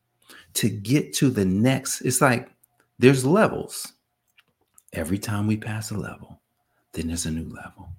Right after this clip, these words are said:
Every time we get to a new level, then there's, it said, every level, there's another devil. That's what they say. But you know what? Every level is just another level. So let's go and move forward.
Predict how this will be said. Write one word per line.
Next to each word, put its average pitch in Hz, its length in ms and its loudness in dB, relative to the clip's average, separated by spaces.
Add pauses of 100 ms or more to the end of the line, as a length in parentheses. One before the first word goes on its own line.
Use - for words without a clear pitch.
(320)
Every 82 280 -4
time 107 300 0
we 101 100 0
get 107 240 -2
to 110 160 -2
a - 20 2
new 107 180 2
level, - 460 -6 (320)
then 82 220 -2
there's, 76 540 -4 (160)
it - 260 -10
said, 71 380 -2
every 82 300 -2
level, 92 280 2
there's 71 220 -6
another 78 280 -2
devil. 80 600 -8 (760)
That's - 200 -2
what - 120 -8
they - 120 -8
say. - 400 -10 (240)
But - 160 -8
you 78 60 0
know 78 120 -2
what? 78 320 -6
Every 85 280 -2
level 73 480 -2
is - 120 -10
just - 320 -6
another 71 300 -6
level. 71 440 -10 (440)
So 78 200 -6
let's 80 260 -4
go 73 300 -4
and 69 100 -6
move 69 180 -10
forward. 73 440 -10